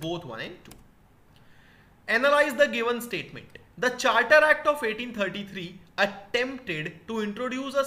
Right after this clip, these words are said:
system of open competition for the selection of civil servants। याद है मैंने आपको बताया था पिछले वीडियो में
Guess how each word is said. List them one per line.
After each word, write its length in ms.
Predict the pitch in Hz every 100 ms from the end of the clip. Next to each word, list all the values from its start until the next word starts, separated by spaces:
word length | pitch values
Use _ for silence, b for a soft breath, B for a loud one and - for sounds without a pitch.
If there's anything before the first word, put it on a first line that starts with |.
| 220
system 340 | 202 247 247
of 180 | 262 254
open 320 | 190 226 233
competition 640 | 196 165 160 202 202 160 170 196
for 80 | 190
the 120 | 214
selection 520 | 214 180 175 - 233
of 140 | 214 - -
civil 240 | 165 147
servants। 440 | 131 117 113 - -
याद 280 | 165 175 220
है 120 | 233
मैंने 160 | 202 202
आपको 260 | 180 185
बताया 340 | 156 156 143 175
था 80 |
पिछले 300 | 196 160 -
वीडियो 320 | 175 170 170
में 140 | 175